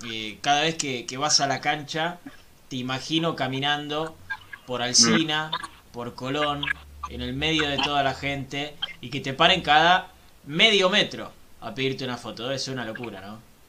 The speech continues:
Speaker 2: No, no, no, no, no es locura. Eh,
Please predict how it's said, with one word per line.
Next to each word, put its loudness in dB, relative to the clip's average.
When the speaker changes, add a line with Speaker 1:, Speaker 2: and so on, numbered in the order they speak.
Speaker 2:
No, 12
no, -2
no, -2
no, -4
no 2
es 2
locura. 4
Eh, -2